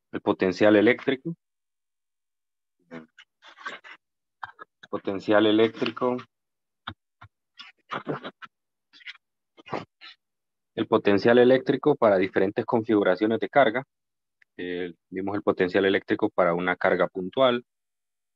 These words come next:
un conjunto de cargas, y también, pues, pudimos encontrar el potencial a partir de, eh, un campo eléctrico, que normalmente, pues, esta expresión nos va a servir para un campo eléctrico uniforme.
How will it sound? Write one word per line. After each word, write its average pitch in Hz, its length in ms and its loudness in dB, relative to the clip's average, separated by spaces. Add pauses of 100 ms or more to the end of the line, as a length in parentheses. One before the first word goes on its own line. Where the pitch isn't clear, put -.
(120)
un 92 140 -8
conjunto 117 560 -2
de 113 100 0
cargas, 117 680 -2 (560)
y 127 240 -6
también, 107 500 0 (300)
pues, 90 200 -6
pudimos 101 400 -2
encontrar 95 360 0
el 104 80 -2
potencial 104 580 -2
a 113 60 0
partir - 440 -6 (140)
de, 95 260 -6 (720)
eh, 85 340 -4
un 104 160 -6
campo 92 320 0
eléctrico, - 600 -2 (160)
que 107 100 -2
normalmente, 123 720 0
pues, 95 240 -6
esta 98 240 -4
expresión 110 440 0
nos 95 100 -2
va 95 120 0
a - 20 2
servir 98 360 -4 (680)
para 90 180 2
un 87 140 -4
campo 98 300 -4
eléctrico 98 600 -4
uniforme. 82 680 -4